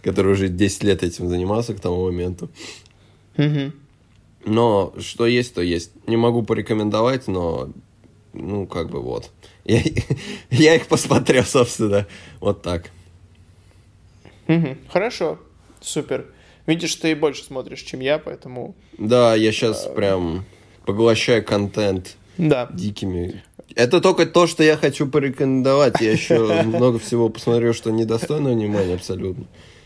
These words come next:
Speaker 2: Хорошо. Э, на следующей неделе мы обсудим девятнадцать семнадцать Сэма Мендеса. И
Speaker 1: Е.
Speaker 2: «Кролика Джоджо» наконец-то, потому что я иду в кино на него, я уже взял билеты, уже точно иду.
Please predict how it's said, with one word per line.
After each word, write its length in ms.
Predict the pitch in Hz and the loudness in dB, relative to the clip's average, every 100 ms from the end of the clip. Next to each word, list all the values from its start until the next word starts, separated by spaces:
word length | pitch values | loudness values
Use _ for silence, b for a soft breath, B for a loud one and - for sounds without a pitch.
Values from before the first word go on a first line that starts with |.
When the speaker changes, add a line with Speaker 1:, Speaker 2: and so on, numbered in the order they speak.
| B B 175 B B B _ _ | B B -12 B B B _ _
Speaker 2:
Хорошо. 560 | - - 143 165 - 123 - b b b b | -6 0 0 0 -4 -8 -10 b b b b
Э, 540 | - 135 131 131 131 135 | 0 4 6 6 4 2
на 80 | |
следующей 360 | 139 202 196 180 | 0 -2 -2 -4
неделе 300 | 170 175 175 | -4 -2 -2
мы 120 | 156 | -4
обсудим 600 | 147 - 156 156 156 139 131 | -6 -6 -6 -6 -6 -10 -10
девятнадцать 500 | 135 139 143 - - | -10 -4 -6 -6 -10
семнадцать 480 | 139 135 160 220 | -6 -4 -4 -6
Сэма 240 | - 156 139 | -6 -4 -4
Мендеса. 580 | 135 123 127 - 131 143 _ _ _ b b b b b b - | -4 -8 -10 -10 -10 -12 _ _ _ b b b b b b 0
И 100 | 143 135 139 135 95 | 2 4 2 2 2
Speaker 1:
Е. 240 | 95 90 - | 0 -2 -4
Speaker 2:
«Кролика 420 | 143 139 151 151 | -2 0 0 -4
Джоджо» 460 | 139 135 127 135 175 | -6 -6 -4 -4 -4
наконец-то, 580 | 180 143 139 131 - | -4 -4 -4 -6 -10
потому 300 | - - 131 | -14 -14 -14
что 160 | - 131 | -12 -6
я 180 | 135 131 | -4 -4
иду 140 | 131 | -6
в 80 | 127 | -10
кино 240 | 135 127 | -8 -6
на 80 | 151 | -4
него, 260 | 147 123 120 | -4 -4 -2
я 80 | 123 | -4
уже 160 | 127 | -6
взял 240 | 123 127 123 | -2 -2 -2
билеты, 400 | 123 123 - 131 | -6 -6 -6 -8
уже 220 | 123 - | -10 -8
точно 400 | 123 120 - 123 | -8 -6 -10 -10
иду. 260 | 143 170 | -8 -8